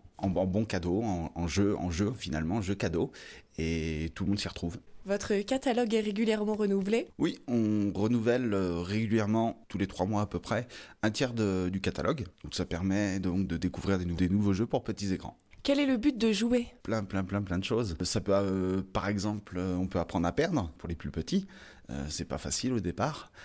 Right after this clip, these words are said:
Speaker 1: On peut collaborer parce que les jeux coopératifs, euh, on apprend à jouer en équipe. Il y a la culture de la gagne aussi, c'est valorisant de gagner.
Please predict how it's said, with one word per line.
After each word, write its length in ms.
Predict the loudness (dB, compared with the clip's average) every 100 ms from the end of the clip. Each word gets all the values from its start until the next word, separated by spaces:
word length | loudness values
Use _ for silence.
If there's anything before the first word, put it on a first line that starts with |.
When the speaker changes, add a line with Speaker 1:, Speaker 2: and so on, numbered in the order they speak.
| -20 -8
Speaker 1:
On 80 | -6
peut 1300 | -2 0 2 2 2 0 0 0 0 0 0 0 -2 -6 -2
collaborer 560 | 2 4 2 2 -2
parce 160 | -2 -4
que 80 | -2
les 120 | -2
jeux 120 | -2
coopératifs, 840 | -2 -2 0 -2 -2 -2 -4 -4 -4
euh, 260 | -4 -2 -2 -2
on 120 | -2
apprend 300 | -2 -2 -2
à 60 | -2
jouer 160 | -2
en 100 | -2
équipe. 340 | -2 -2 -2 -4 -10 -16 -16 -18 -12 -4
Il 80 |
y 40 | 0
a 40 |
la 80 | 0
culture 340 | -2 -4 -2
de 60 | 0
la 140 | 0
gagne 220 | 0 0 0
aussi, 280 | -2 -4
c'est 160 | -2 -2
valorisant 420 | -2 0 -2 0
de 60 | -2
gagner. 340 | 0 2 0